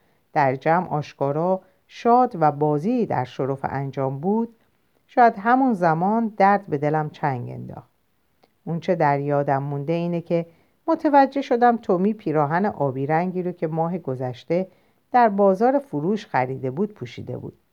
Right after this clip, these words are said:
همون که خیلی به اون افتخار می‌کرد. یادمه که فکر کردم اون واقعاً خنگه.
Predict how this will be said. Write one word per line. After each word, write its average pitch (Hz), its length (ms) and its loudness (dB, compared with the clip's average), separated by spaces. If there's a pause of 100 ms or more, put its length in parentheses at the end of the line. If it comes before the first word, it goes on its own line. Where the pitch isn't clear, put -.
(560)
همون 302 220 2
که 285 120 2
خیلی 247 340 4
به 143 80 0
اون 135 200 0
افتخار 131 540 -4
می‌کرد. 120 460 -6 (880)
یادمه 311 360 4
که 294 120 0
فکر 285 240 0
کردم 254 380 4
اون 254 220 -2
واقعاً 160 500 2
خنگه. 175 600 -2